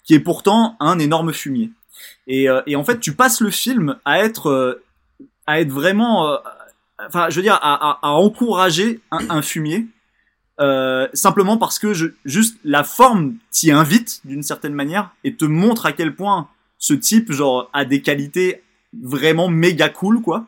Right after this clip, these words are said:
Si bien que, en fait, euh, ce qui est, ce qui est très fort, c'est que tu, tu te retrouves en tant que spectateur à, à, comment dire, à s-,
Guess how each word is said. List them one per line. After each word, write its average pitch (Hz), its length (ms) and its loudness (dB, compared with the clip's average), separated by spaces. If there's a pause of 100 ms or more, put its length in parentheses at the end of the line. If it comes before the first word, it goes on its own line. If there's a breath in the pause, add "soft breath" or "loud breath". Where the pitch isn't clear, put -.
(560 loud breath)
Si - 180 4
bien 220 220 8
que, 269 180 2
en 196 140 2
fait, 233 180 0
euh, 156 340 -2 (220)
ce - 100 -6
qui 165 180 -2
est, 160 80 -4
ce - 60 -10
qui - 60 -6
est 165 60 -6
très 208 160 2
fort, 247 220 0
c'est 202 100 -8
que 160 260 -2
tu, 147 220 -14
tu 165 120 -10
te 147 80 -14
retrouves 190 280 -2
en 190 80 -2
tant 208 120 -2
que 226 60 0
spectateur 214 720 -4
à, 135 360 0 (1000 loud breath)
à, 127 600 0
comment 156 180 -4
dire, 143 300 -4
à 143 80 -2
s-, - 260 -2